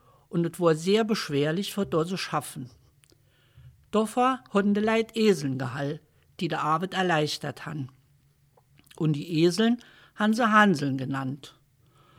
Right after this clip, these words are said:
Noch vor ein paar Jahren konnte man in Sankt Barbara die süßen Früchte an vielen Häusern kaufen. Meistens han de Fraleit die Arbeit gemacht.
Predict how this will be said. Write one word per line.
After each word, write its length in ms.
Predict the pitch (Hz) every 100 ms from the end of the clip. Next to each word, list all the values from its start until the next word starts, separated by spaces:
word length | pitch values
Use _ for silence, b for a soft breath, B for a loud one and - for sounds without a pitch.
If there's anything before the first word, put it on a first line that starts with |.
| b b b b b b _ -
Noch 160 | 175
vor 160 | - 214
ein 80 | 196
paar 280 | - 226
Jahren 400 | 240 233 202 139
konnte 260 | - 190 185
man 100 | 170
in 100 | 165
Sankt 260 | 160 151 -
Barbara 520 | 151 160 190 202 208
die 140 | 170
süßen 420 | 147 196 190 190
Früchte 640 | 160 - 190 - - 226 -
an 140 | 160
vielen 400 | - 190 202 160
Häusern 380 | 147 151 165 175
kaufen. 640 | - 156 147 - - 156 - _ _ _ b b b b b
Meistens 500 | 170 180 196 233 214
han 140 | 220 220
de 80 |
Fraleit 560 | 208 - 165 156 139 135
die 100 | 151
Arbeit 380 | 147 147 151 -
gemacht. 500 | 156 151 147 -